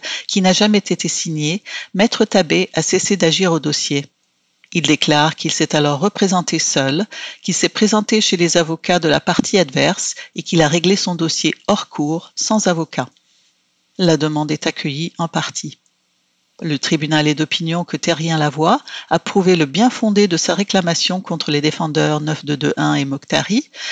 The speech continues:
et ajoute que ces derniers sont responsables solidairement du paiement des factures de la demanderesse, totalisant la somme de dix-neuf mille neuf cent cinquante-quatre dollars. Il ressort de la preuve que Maître Tabet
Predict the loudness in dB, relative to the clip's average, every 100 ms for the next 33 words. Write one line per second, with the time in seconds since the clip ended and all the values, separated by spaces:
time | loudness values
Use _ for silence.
0 | -12 -2 4 4 4 -4 -2 0 2 2
1 | 2 0 -2 -2 -2 -4 -4 -2 0 0
2 | -2 0 2 4 4 2 0 -2 -4 -4
3 | -2 0 -2 -2 -4 -4 -6 -4 -2 0
4 | 2 0 2 0 0 0 0 0 -6 -8
5 | -8 -10 -6 -4 0 0 0 2 2 2
6 | 2 0 -2 0 0 0 -2 -8 -6 -4
7 | -2 -2 -2 -4 -4 -6 -4 -2 -2 -2
8 | -2 -4 -4 -6 -4 -6 -6 -6 -4 -2
9 | -4 -6 -12 _ _ _ _ _ _ 0
10 | 2 2 2 -2 0 0 0 0 0 0
11 | -2 -2 -2 -4 -4 0 2 0 -2